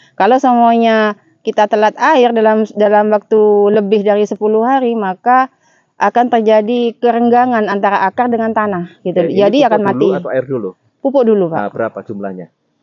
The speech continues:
Speaker 1: Cukup satu sendok per pohon.
Speaker 2: Satu sendok apa?
Speaker 1: Satu sendok makan per
Speaker 2: Nah,
Speaker 1: pohon.
Speaker 2: pupuk apa?
Speaker 1: Pupuknya saya aplikasikan urea. Dalam ini, tanaman seribu ini,
Speaker 2: Hmm.
Speaker 1: eh, saya apla-, aplikasikan urea satu sak,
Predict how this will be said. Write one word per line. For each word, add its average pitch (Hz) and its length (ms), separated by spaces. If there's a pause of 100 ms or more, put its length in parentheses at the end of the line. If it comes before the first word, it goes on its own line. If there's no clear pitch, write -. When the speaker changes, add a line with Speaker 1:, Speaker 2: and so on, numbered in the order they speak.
(160)
Speaker 1:
Cukup 247 360
satu 269 240
sendok 233 400
per 190 120
pohon. 170 360
Speaker 2:
Satu 156 80
sendok 110 240
apa? 104 180 (220)
Speaker 1:
Satu 208 240
sendok 220 280
makan 208 320
per 202 120
Speaker 2:
Nah, 190 40
Speaker 1:
pohon. 185 280
Speaker 2:
pupuk 170 180
apa? 147 200 (580)
Speaker 1:
Pupuknya 233 560 (360)
saya 233 520
aplikasikan 233 960
urea. 220 520
Dalam 220 320
ini, 262 360 (120)
tanaman 214 440
seribu 233 420
ini, 240 460 (160)
Speaker 2:
Hmm. 139 320
Speaker 1:
eh, 190 160
saya 202 240
apla-, 208 240
aplikasikan 220 1200
urea 208 400
satu 196 320
sak, 269 480